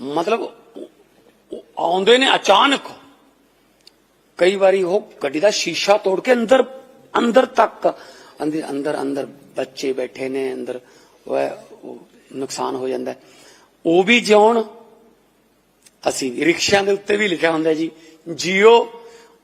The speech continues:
ਔਰ ਜੀਨੇ ਦੋ।" ਅਸੀਂ ਇਕੱਲੇ ਹੀ ਥੋੜ੍ਹੀ ਜਿਉਣਾ ਹੈ, ਅਸੀਂ ਉਹਨਾਂ ਨੂੰ ਵੀ ਤਾਂ ਜਿਉਣਾ ਹੈ। ਉਹਨਾਂ ਦਾ ਪੁੱਤਾਂ ਵਾਂਗੂ ਉਹਨਾਂ ਦੀ ਸੰਭਾਲ ਹੁੰਦੀ ਹੈ ਜੀ। ਮੈਂ ਬਿੱਲ ਦਾ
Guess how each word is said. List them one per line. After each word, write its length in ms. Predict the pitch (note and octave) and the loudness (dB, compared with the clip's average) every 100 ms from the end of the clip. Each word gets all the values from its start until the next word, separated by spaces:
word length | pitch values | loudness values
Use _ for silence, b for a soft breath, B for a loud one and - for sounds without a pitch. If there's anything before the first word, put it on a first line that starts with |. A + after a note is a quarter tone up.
| _ | _
ਔਰ 160 | E3+ F#3 | 0 0
ਜੀਨੇ 440 | D3 F3 F3 E3+ | -2 -2 2 2
ਦੋ।" 340 | D3 A2+ G#2 - _ _ _ _ _ _ _ _ _ _ _ _ _ _ _ _ - G3+ | 0 -4 -10 -14 _ _ _ _ _ _ _ _ _ _ _ _ _ _ _ _ -2 -2
ਅਸੀਂ 180 | G3 C4 | 0 -2
ਇਕੱਲੇ 400 | C4 G3 F#3+ A3+ | 4 2 4 2
ਹੀ 100 | A3 | 4
ਥੋੜ੍ਹੀ 240 | F#3 A#3 | 2 0
ਜਿਉਣਾ 260 | A3+ G3+ E3 | 2 2 2
ਹੈ, 100 | C3 - - _ _ _ D3 | -4 -14 -20 _ _ _ -8
ਅਸੀਂ 160 | D3+ | -2
ਉਹਨਾਂ 220 | D3+ E3+ | 0 0
ਨੂੰ 140 | F#3 F#3 | 0 -2
ਵੀ 80 | F3 | -6
ਤਾਂ 100 | E3+ | -6
ਜਿਉਣਾ 300 | D#3 D3 D3 | -4 -4 -8
ਹੈ। 80 | - _ _ b b b _ | -16 _ _ b b b _
ਉਹਨਾਂ 380 | - - D#3 F3 | -16 -4 0 2
ਦਾ 140 | F3 F3 | 2 0
ਪੁੱਤਾਂ 440 | - D#3+ - E3+ | 0 -6 0 0
ਵਾਂਗੂ 340 | D#3+ D3+ C#3+ | 2 0 -2
ਉਹਨਾਂ 140 | D3+ D3 | -4 -4
ਦੀ 80 | C#3+ | -6
ਸੰਭਾਲ 380 | D#3 D3+ C3 | -6 -4 -6
ਹੁੰਦੀ 320 | A2 B2 C#3 D#3 | -8 -12 -8 -8
ਹੈ 60 | |
ਜੀ। 140 | E3 E3+ b b b b b - | -8 -14 b b b b b -8
ਮੈਂ 160 | C#3 D#3 | -4 0
ਬਿੱਲ 200 | D#3+ D3 | 0 2
ਦਾ 180 | D#3 | 2